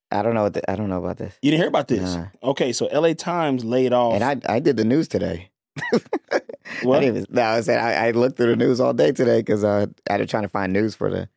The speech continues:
Speaker 1: for
Speaker 2: Oh,
Speaker 1: the pod,
Speaker 2: shit.
Speaker 1: for the episode.
Speaker 2: Yeah, okay, so let me, let me do my little trick here. I'm gonna open up an incognito window and type in
Speaker 1: <laughs> What?
Speaker 2: L A Times.
Speaker 1: <laughs>
Speaker 2: L A
Speaker 1: They
Speaker 2: Times.
Speaker 1: say I'm hopeless.
Speaker 2: L A Times layoff list. So basically, the L A Times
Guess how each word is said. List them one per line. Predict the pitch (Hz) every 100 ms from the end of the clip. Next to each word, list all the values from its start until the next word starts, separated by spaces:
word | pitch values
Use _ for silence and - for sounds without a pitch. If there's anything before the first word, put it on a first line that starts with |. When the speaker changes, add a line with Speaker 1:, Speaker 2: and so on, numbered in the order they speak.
| _ _ _ -
Speaker 1:
for | 98
Speaker 2:
Oh, | 135
Speaker 1:
the |
pod, | 98 104
Speaker 2:
shit. | 90
Speaker 1:
for | 98
the | 98
episode. | 104 - 101 98
Speaker 2:
Yeah, | 123 104 82
okay, | 101 113
so | 98 101
let | 110
me, | 143 127
let | 127
me | 139
do | 131
my | 127
little | 113 110
trick | 98 117 107
here. | -
I'm | 90
gonna | 95 107
open | 104
up | 101 90
an |
incognito | 85 101 104 95 98 104 82
window | 76 76 78 78 _ _ _ _ _ _
and | - 170
type | - -
in | - 87
Speaker 1:
<laughs> | - -
What? | 247 -
Speaker 2:
L | -
A | - -
Times. | - 175 - - 320 - _ - - -
Speaker 1:
<laughs> | 214 247 - _
Speaker 2:
L | 175 190
A |
Speaker 1:
They | 208 240 190
Speaker 2:
Times. | 269
Speaker 1:
say | - 160 156 156 147
I'm | 131 135 151
hopeless. | 226 143 170 190 175 170 160 151 131 131 - _ _ _ _ _ _ _ _ _
Speaker 2:
L | 120
A | 147
Times | 139 135 127
layoff | 117 113 90
list. | 85 92
So | 127
basically, | 123 175 139
the | -
L | 131
A | 127
Times | 120 131 113 107 104